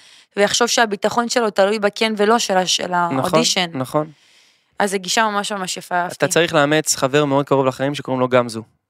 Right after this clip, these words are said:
Speaker 1: זה גמזו.
Speaker 2: גמזו לטובה.
Speaker 1: אה, חזק.
Speaker 2: באמת, לאמץ את זה ולחשוב שתמיד הכל לטובה. כל מה שקורה לנו בחיים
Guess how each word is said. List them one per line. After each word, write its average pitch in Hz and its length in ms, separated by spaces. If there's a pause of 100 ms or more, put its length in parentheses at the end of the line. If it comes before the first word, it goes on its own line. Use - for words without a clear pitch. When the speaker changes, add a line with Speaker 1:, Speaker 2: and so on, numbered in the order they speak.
(360)
Speaker 1:
זה 190 160
גמזו. 185 260 (400)
Speaker 2:
גמזו 185 260
לטובה. 170 320 (840)
Speaker 1:
אה, 175 760
חזק. 160 360 (460)
Speaker 2:
באמת, 185 420 (140)
לאמץ 135 440
את 202 60
זה 214 140
ולחשוב 156 380
שתמיד 160 380
הכל 147 240
לטובה. 123 320 (140)
כל 196 200
מה 180 100
שקורה 156 300
לנו 156 160
בחיים 147 420